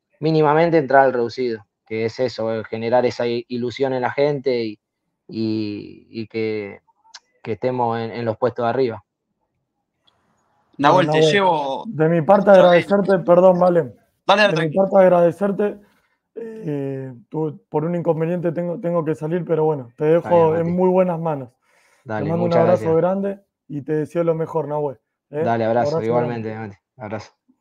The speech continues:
Speaker 2: Te decía, Nahuel, te llevo nuevamente a lo que hablábamos recién del campeonato
Speaker 1: Sí.
Speaker 2: anterior. Para este año, ¿qué cambió dentro, no del grupo, sino del club? Por ahí con la llegada de Jonás, con la llegada de Andrés,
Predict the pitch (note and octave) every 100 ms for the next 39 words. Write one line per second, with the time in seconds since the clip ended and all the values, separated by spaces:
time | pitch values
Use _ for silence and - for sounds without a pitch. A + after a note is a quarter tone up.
0 | _ _ _ _ _ _ _ _ _ _
1 | E5 _ _ _ _ _ _ _ _ _
2 | - D#3 D3+ F#3+ E3+ E3 D#3 C#3 C#3+ G3
3 | F#3+ F#3 F3+ G3 F#3+ D#3+ C#3+ C3 C3+ C3
4 | B2+ A#2+ C3 C#3+ D#3+ C#3 C3+ C#3 - F#3
5 | D#3 B2+ B2+ B2 D3 D#3 C#3 G#2+ - F3
6 | G#3 G#3 _ _ _ _ F3 A#3 B3 -
7 | A3+ C4 C4 A3 - _ B3+ A3+ A3+ A3
8 | G3 E3 G3+ F#3 F3+ E3+ D3+ - _ _
9 | - C4+ B3+ F#3+ G3 A#3 G#3+ F3 E3+ F#3+
10 | F#3+ E3+ D3+ F#3 F3 C3 B2+ D#3+ F3 D#3
11 | - D#3+ F3 D3+ - D3 F3+ F3 C#3 C#3
12 | - C#3 E3 D3+ C3+ D3+ F#3 E3+